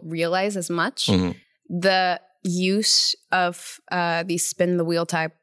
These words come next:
Speaker 1: promotions to gather emails and to gather information. I feel like somebody who has never implemented something like that feels like, "Okay, this is just, like, an exciting, fun thing to
Speaker 2: Yeah.
Speaker 1: put on my store," when in reality, you're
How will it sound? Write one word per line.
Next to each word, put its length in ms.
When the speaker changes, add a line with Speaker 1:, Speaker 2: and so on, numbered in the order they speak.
Speaker 1:
promotions 720
to 180
gather 320
emails 400
and 120
to 40
gather 300
information. 720
I 80
feel 100
like 180
somebody 520
who 140
has 360
never 320
implemented 460
something 280
like 140
that 240
feels 240
like, 300
"Okay, 300
this 200
is 120
just, 280
like, 220
an 120
exciting, 760
fun 320
thing 240
to 160
Speaker 2:
Yeah. 60
Speaker 1:
put 140
on 100
my 100
store," 400
when 500
in 100
reality, 680
you're 600